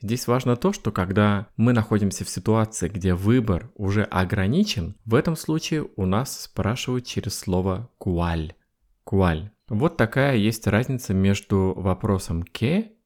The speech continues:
и «cuál». По общему правилу «qué» мы спрашиваем, когда у нас вопрос открытый, и на него может быть бесконечное количество ответов. А также, когда мы хотим получить определение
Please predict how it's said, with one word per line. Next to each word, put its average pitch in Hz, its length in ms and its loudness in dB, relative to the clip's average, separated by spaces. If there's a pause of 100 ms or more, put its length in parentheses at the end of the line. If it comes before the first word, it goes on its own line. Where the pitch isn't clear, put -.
(160)
и 214 100 2
«cuál». 98 500 0 (240)
По 110 100 2
общему 120 340 2
правилу 156 420 2
«qué» 196 420 0 (220)
мы 104 120 2
спрашиваем, 175 680 -2
когда 107 380 0
у 117 80 2
нас 120 260 0
вопрос 110 480 -2
открытый, 101 560 -2
и - 200 0
на 104 60 10
него 101 260 6
может 151 360 0
быть 127 200 -2
бесконечное 110 880 0
количество 95 640 -2
ответов. 90 500 -4 (200)
А 98 100 2
также, 196 440 0
когда 131 440 -2
мы 123 200 0
хотим 131 440 -4
получить 95 600 -6
определение 101 880 -2